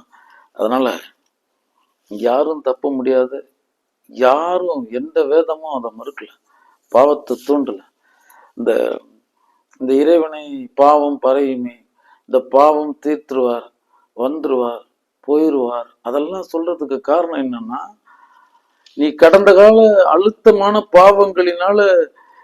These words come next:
நிலை நின்று இருந்திருப்பாய். அது உன் மனசுக்குள்ளார ஒரு வடுவை செய்திருக்கும். இனிமே தான் முழுக்க நனைஞ்சாச்சு,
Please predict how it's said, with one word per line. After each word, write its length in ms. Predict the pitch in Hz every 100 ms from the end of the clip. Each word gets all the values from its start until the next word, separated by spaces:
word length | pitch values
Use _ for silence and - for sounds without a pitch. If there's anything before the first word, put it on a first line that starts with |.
| -
நிலை 280 | 165 196 208
நின்று 360 | 202 202 202 196
இருந்திருப்பாய். 1000 | 202 220 220 381 147 - 117 98 92 - - _ _ _ _ _ _ - -
அது 120 | 160 180
உன் 240 | 175 165
மனசுக்குள்ளார 540 | 165 208 202 190 196 196
ஒரு 120 | 175 170 147
வடுவை 400 | 170 208 208 208 -
செய்திருக்கும். 580 | 190 202 175 139 - 95 _ _ _ _ _ _ _ -
இனிமே 400 | 107 147 175 170 160
தான் 240 | 175 190 175 156 143
முழுக்க 300 | 160 185 202 190 175 165 165 156 151
நனைஞ்சாச்சு, 520 | 151 165 170 165 160